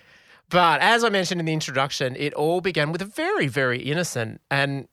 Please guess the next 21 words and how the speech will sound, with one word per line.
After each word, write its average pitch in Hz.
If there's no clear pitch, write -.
quite 190
lovely, 147
and 147
I 165
didn't 220
even 226
think 240
anything 240
of 285
it, -
post 127
where 139
you 147
were, 147
had 147
found 151
out 131
that 131
at -
Marvel 135
Stadium, 135